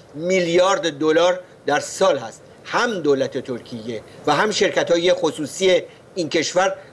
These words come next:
مبالغ کلانی وام گرفتند از دنیا که اگر در پرداخت اصل و فرع اونها اختلالی پیش بیاد،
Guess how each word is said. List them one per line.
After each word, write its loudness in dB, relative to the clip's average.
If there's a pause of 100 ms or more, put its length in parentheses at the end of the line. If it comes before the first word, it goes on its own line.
(100)
مبالغ 0
کلانی 0
وام -2
گرفتند 0 (300)
از 0 (120)
دنیا 2 (280)
که 2
اگر 2
در 0 (180)
پرداخت -2 (480)
اصل -2
و 4
فرع 0
اونها 0 (300)
اختلالی 0 (200)
پیش -6
بیاد، 2